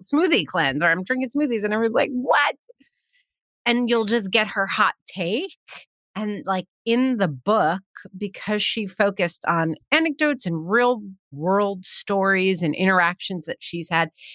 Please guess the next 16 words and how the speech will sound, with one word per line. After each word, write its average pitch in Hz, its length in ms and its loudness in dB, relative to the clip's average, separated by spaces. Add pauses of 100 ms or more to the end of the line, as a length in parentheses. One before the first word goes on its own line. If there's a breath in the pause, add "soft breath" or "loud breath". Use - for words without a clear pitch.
(120)
she - 220 -2
got 156 220 0 (140)
to 214 80 -6
dig 156 400 -4
deeper 151 400 0
into 214 240 0
a 220 80 2
lot 214 200 4
of 214 120 -6
the 214 100 -4
stuff 220 360 -2
that - 120 -6
she - 180 -6
shared 147 360 0
on 156 100 -2
Instagram. 185 720 0